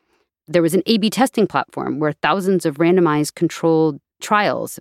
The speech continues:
were being run on a regular basis, where in academics, we were occasionally running these small-scale experiments. These were large-scale experiments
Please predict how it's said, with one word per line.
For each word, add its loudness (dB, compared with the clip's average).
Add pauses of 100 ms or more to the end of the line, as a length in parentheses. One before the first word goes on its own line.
(180)
were -6
being -2
run -2
on 4
a 4
regular 0
basis, -6 (120)
where 0 (140)
in 2
academics, 0
we -2
were -2
occasionally 2
running 4
these -6
small-scale -2
experiments. -6
These -4
were 0
large-scale -2
experiments -4